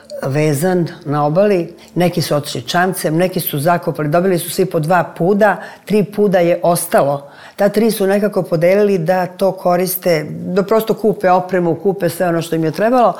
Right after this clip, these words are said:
a ova dva će biti nekakva njihova sigurnost, pa je svako to negde sakrio.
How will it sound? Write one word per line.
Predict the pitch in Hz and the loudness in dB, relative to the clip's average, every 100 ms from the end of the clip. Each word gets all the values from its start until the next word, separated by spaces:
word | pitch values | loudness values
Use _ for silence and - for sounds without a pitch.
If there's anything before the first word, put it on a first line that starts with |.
| - - - | -8 -16 -2
a | 156 208 | 2 4
ova | 247 | 4
dva | 180 196 214 | 2 2 0
će | 208 170 | 0 0
biti | 175 185 175 | 0 0 0
nekakva | 170 165 170 | 0 -2 -2
njihova | 175 185 180 160 | 0 0 -2 -4
sigurnost, | - 151 175 208 185 - | -2 0 0 0 0 -2
pa | |
je | 165 | -2
svako | - 202 196 151 | 2 0 2 -4
to | - 185 165 - - | 0 0 0 -2 -2
negde | 160 165 156 156 | 0 0 -2 -4
sakrio. | - 143 - - - | -4 -6 -6 -10 -10